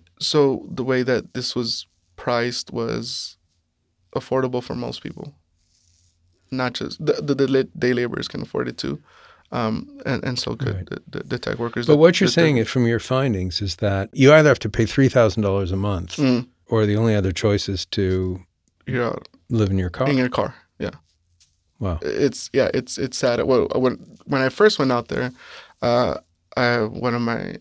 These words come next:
Speaker 1: uncles has an R V, and I asked him, I was like, "Hey, I know people are living," I had heard that people were living on their R Vs. I thought I could save some money, find, you know,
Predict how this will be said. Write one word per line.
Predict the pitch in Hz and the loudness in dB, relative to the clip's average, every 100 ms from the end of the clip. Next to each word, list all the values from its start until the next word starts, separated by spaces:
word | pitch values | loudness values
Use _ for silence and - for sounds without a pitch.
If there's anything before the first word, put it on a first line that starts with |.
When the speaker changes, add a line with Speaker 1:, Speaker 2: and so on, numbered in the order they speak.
| - | -8
Speaker 1:
uncles | 123 123 120 | -6 -4 -2
has | 117 | -2
an | 117 | -2
R | 110 113 | -2 -2
V, | 120 120 - | -4 -6 -12
and | - 120 | -8 -6
I | 117 | -4
asked | 117 120 | -6 -6
him, | 110 | -8
I | |
was | 123 | -8
like, | 123 | -4
"Hey, | 127 120 | -4 -2
I | 120 | -4
know | 123 123 | -4 -4
people | 131 123 | -4 -2
are | 120 | -2
living," | 123 127 | -2 -4
I | - | -4
had | 135 151 | -4 0
heard | 147 143 | 0 0
that | 131 | -2
people | 131 - | -4 -6
were | 127 | -6
living | 127 | -6
on | 131 120 | -6 -6
their | 120 | -6
R | 117 | -6
Vs. | 135 180 165 - - - - - - | -6 -4 -6 -10 -20 -20 -20 -16 -4
I | 127 | -2
thought | 127 120 | 0 0
I | |
could | 120 | -2
save | - 113 | -2 -4
some | - 131 | -4 -2
money, | 139 135 131 123 | 0 0 -2 -8
find, | - 117 113 113 - | -4 -2 -2 -6 -8
you | 120 | -4
know, | 113 113 - | -2 -4 -6